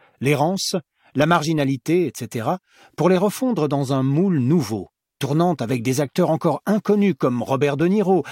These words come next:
Al Pacino ou encore Jack Nicholson. En quelques années, ces réalisateurs deviennent les nouveaux nababs d'Hollywood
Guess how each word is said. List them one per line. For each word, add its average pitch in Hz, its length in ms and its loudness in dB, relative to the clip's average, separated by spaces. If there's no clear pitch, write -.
Al 170 160 2
Pacino 160 600 0
ou 131 120 2
encore 151 380 0
Jack 165 240 -6
Nicholson. 98 640 -8
En 120 120 -2
quelques 151 400 0
années, 165 320 2
ces 160 240 0
réalisateurs 190 800 0
deviennent 160 400 0
les 139 140 2
nouveaux 170 380 2
nababs 160 380 0
d'Hollywood 143 680 -2